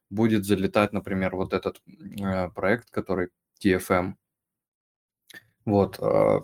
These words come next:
классный, кстати, агрегатор, вообще, я не знаю, мне очень понравился. Вот, и, э, приложения и там, и там запускаются как будто одновременно.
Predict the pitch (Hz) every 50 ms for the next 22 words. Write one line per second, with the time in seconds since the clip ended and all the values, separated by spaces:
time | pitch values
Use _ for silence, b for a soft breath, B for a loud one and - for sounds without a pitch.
0 | - _ - - 117 110 101 - 107 98 - - 98 107 101 95 92 98 95 87
1 | 120 127 131 - 98 87 - - - 98 92 - - 98 92 87 85 98 90 92
2 | 92 - - 95 - - - 95 92 92 - - - - - - - - B B
3 | B B B B B B B B B B B B B B - 107 117 123 120 113
4 | 104 107 - - _ - 123 123 127 131 131 131 131 135 127 127 - _ _ _
5 | _ _ _ - - 90 90 92 - - - - - - 101 - 104 - 101 -
6 | _ - 110 107 110 110 104 127 156 156 147 139 135 131 127 127 127 123 - -
7 | 117 113 117 120 120 - 113 - - 98 98 104 104 - - 104 104 104 104 -
8 | - - - 104 95 95 95 95 - - 101 92 92 95 - - - 98 98 90
9 | - - 95 95 98 95 90 101 101 98 101 98 92 95 - - -